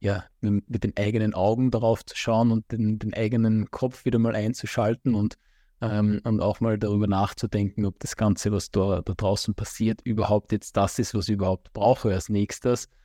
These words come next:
ähm, für, für meinen, für meinen Weg. Und ja, also mega cool. Und du hast ja vorher gesagt, du, du verwendest ja selbst auch K I. Jetzt wollen wir natürlich auch wissen, wie du das verwendest. Was, was ist dein, ähm,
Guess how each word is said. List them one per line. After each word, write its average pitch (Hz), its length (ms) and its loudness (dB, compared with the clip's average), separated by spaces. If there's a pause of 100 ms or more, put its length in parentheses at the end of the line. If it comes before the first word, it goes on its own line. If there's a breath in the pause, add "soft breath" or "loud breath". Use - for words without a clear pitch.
(400)
ähm, 107 720 2
für, 110 340 0
für - 200 -4
meinen, 104 340 2
für - 140 -2
meinen 101 300 0
Weg. 113 280 -2 (440)
Und 104 1000 0
ja, 107 260 2 (100)
also 98 240 -2
mega 104 240 0 (160)
cool. 92 200 -6 (520)
Und 120 140 -2
du 147 40 6
hast 156 160 0
ja 151 60 2
vorher 143 260 2
gesagt, - 480 -4
du, 135 240 0
du - 180 -2
verwendest 123 600 0
ja 123 60 -4
selbst 139 500 -4
auch 117 320 0
K 143 160 -4
I. 160 380 -2 (320)
Jetzt - 120 -10
wollen 123 140 2
wir 135 80 4
natürlich 131 320 0
auch 123 200 0
wissen, 123 520 -4
wie 170 180 2
du 117 140 0
das 104 240 -4
verwendest. 113 640 0
Was, - 380 -8
was 107 400 -4
ist - 240 -12
dein, 104 580 0
ähm, 101 480 -2